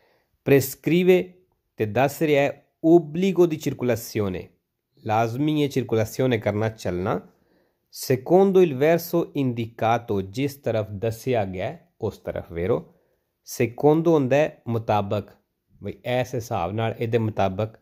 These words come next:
verso ਤਰਫ indicato ਦੱਸਿਆ ਗਿਆ। Il segnale raffigurato, ਨਿਸ਼ਾਨ ਦਿਖਾਇਆ ਗਿਆ ਹੈ, ਇਹ posto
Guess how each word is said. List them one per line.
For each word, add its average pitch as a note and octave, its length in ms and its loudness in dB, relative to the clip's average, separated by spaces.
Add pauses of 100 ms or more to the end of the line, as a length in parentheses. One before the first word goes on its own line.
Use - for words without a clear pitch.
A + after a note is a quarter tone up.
(320)
verso B2+ 640 0 (220)
ਤਰਫ A#2 260 2 (640)
indicato A#2+ 920 -2
ਦੱਸਿਆ F#2+ 360 -6
ਗਿਆ। - 200 -18 (2750)
Il D#3+ 100 4
segnale D#3 460 4
raffigurato, E3+ 640 4
ਨਿਸ਼ਾਨ B2+ 360 -2
ਦਿਖਾਇਆ D#3 320 0
ਗਿਆ B2+ 200 -2
ਹੈ, G#2 160 -10 (420)
ਇਹ C3+ 140 -2
posto C#3 640 -2